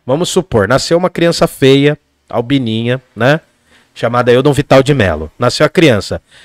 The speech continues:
Pra ver se essa criança morde ou não, <laughs> você tem que dar um tapinha na bunda.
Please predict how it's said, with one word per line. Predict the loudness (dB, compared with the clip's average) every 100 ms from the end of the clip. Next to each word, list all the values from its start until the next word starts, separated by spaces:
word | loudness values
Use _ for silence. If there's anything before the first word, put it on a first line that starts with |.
| _
Pra | 0 0
ver | 2 0
se | 0
essa | -2 -4
criança | 0 0 0 0 0
morde | 4 6 6 2 -4 -12 -14 _ _
ou | -2 -2
não, | 0 0 0 -6
<laughs> | _
você | -8
tem | -6
que | -6
dar | -8 -6
um | -4
tapinha | -2 -2 0 0
na | 0
bunda. | -2 -4 -6 -10